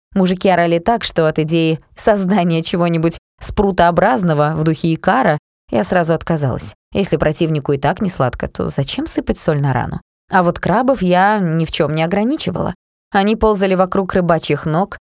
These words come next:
с радостью кусали босые ступни, да так и норовили вскарабкаться повыше. Я сидела буквально в пяти шагах и наслаждалась представлением,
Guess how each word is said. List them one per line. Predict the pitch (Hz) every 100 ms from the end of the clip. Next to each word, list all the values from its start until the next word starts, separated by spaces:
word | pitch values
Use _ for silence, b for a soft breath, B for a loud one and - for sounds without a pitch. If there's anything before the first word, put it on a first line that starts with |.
| _
с | -
радостью | 240 254 208 - 190 180
кусали | 180 226 - 226 185
босые | 175 175 165 156
ступни, | - 196 226 196 180 _
да | 185 170 160
так | -
и | 185
норовили | 196 220 311 403
вскарабкаться | - - 151 139 - - 175 165 _ _ _
повыше. | - 269 202 143 123 - 87 - _ _ _
Я | 214 190
сидела | 185 190 185 175
буквально | 175 180 185 175
в | -
пяти | 180 180
шагах | - 170 190 208
и | 170
наслаждалась | 190 185 180 160 160 139 135
представлением, | - 143 - 131 131 - - -